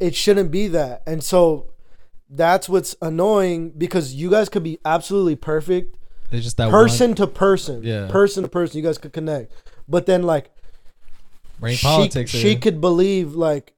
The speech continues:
Speaker 1: she could believe that, you know, she wants her child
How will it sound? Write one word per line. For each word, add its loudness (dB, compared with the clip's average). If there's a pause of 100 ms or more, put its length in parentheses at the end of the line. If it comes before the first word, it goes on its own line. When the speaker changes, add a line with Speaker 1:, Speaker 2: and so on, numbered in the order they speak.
Speaker 1:
she -2
could 0
believe 2
that, 0 (800)
you -2
know, 0 (280)
she 0
wants 2
her 0
child 0